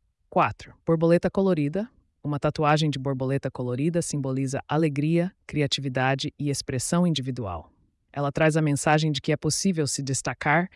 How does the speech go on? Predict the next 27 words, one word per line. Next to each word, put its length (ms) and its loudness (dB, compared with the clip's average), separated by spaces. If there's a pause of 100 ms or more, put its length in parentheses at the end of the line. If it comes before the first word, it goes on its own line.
(140)
e 60 -6
celebrar 420 4
a 80 4
vida 240 0
de 80 -4
maneira 400 2
única. 500 -4 (440)
Cada 240 4
indivíduo 500 2
pode 260 -4
conferir 540 -2
um 80 -2
significado 800 -4
único 380 0
a 80 -4
esses 240 -6
símbolos, 600 -6 (240)
e 80 2
a 40 4
escolha 360 2
de 120 0
uma 100 0
tatuagem 540 0
de 80 -4
borboleta 500 -4
com 160 -8
flores 600 -6